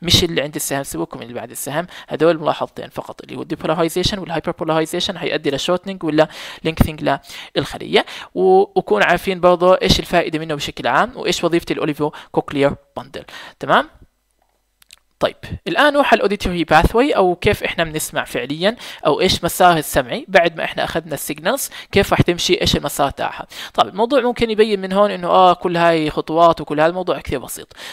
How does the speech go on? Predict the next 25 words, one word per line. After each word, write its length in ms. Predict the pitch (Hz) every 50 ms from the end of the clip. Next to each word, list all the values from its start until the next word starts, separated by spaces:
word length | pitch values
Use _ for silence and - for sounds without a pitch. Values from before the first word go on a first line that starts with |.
| - -
تمام؟ 280 | 131 127 139 185 254
طيب، 220 | 262 - - - - _ - - - - - -
في 80 | - 277
البداية 480 | 285 269 196 143 - 110 123 156 - - - - - -
بحكي 200 | 208 - - 269
لك 140 | 277 - -
الأوديتوري 460 | 196 - 202 233 - 247 214 220 226
نيرف 320 | 208 196 202 196 - - - _ -
enter 240 | 208 202 - 202 185
the 100 | 170 170
medulla 480 | 156 151 147 156 131 - - 139 185 - - -
on 60 | 185
the 120 | 180 175 165
same 280 | - - 208 214 214 202 -
side 300 | - 185 190 196 185 190
of 40 | 165
the 100 | 165 151
body 240 | 143 117 - 147 -
and 140 | - 175 175
synapse 580 | - - 175 180 180 190 190 190 190 - -
with 100 | - 170
the 80 | - 165 - -
cochlear 320 | 170 - - 175 160 160
nuclei. 480 | 165 165 160 147 - - - - - - - _
إذا 200 | - 185 196 196